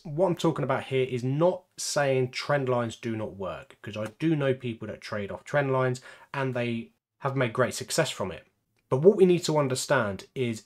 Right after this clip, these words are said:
even the most successful strategies out there, whether it's S M C, trend line, support and resistance, anything like that,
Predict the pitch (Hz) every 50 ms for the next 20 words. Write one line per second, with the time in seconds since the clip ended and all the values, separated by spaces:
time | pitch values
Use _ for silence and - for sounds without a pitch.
0 | _ - 180 180 190 190 170 165 160 147 143 135 131 135 _ _ _ _ - 127
1 | 127 123 120 - - - - - - - - 170 151 - - 165 151 - - -
2 | - 123 - - 131 117 123 117 110 120 117 123 110 123 131 131 135 139 131 -
3 | - 113 110 110 107 107 101 98 - 127 117 - - 123 117 107 - - 120 117
4 | 120 113 110 - - - 110 110 107 107 110 110 101 101 - - - - - 143
5 | 151 139 135 123 113 110 113 107 - - 117 101 95 110 123 151 170 151 147 143
6 | 131 120 110 107 101 101 101 98 95